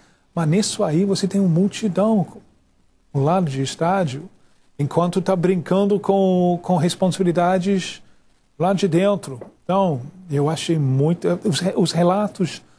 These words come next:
são alarmantes, né? Eu, eu, todos nós, eu acho que em algum momento foram pegos algum,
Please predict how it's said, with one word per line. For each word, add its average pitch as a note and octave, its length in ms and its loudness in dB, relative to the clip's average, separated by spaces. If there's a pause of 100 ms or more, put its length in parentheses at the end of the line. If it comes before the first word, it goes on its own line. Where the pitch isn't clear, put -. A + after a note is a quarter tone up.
(260)
são F#3 520 0 (640)
alarmantes, D#3+ 840 -2
né? C3 240 -16 (140)
Eu, C#3+ 220 -2 (100)
eu, C#3+ 140 -2 (800)
todos G#3+ 260 2
nós, E3+ 240 2
eu C3+ 80 0
acho C3+ 100 -2
que D3 60 -2
em C#3+ 40 4
algum D3 140 4
momento C#3 460 0 (420)
foram D3+ 160 0
pegos C#3 380 0
algum, C3 420 0